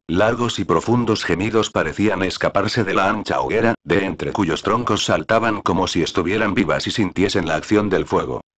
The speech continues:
Una tromba de chispas rojas, verdes y azules danzaba en la cúspide de sus encendidas lenguas, y se retorcían crujiendo como si una legión de diablos, los Grigori,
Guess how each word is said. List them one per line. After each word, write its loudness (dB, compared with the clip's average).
Una 4
tromba 2
de 0
chispas -2
rojas, 0
verdes -2
y 2
azules 2
danzaba 2
en -2
la 0
cúspide -2
de 0
sus -4
encendidas -2
lenguas, 0
y -2
se 0
retorcían 0
crujiendo 0
como 2
si 2
una 2
legión 2
de 0
diablos, -2
los 0
Grigori, 0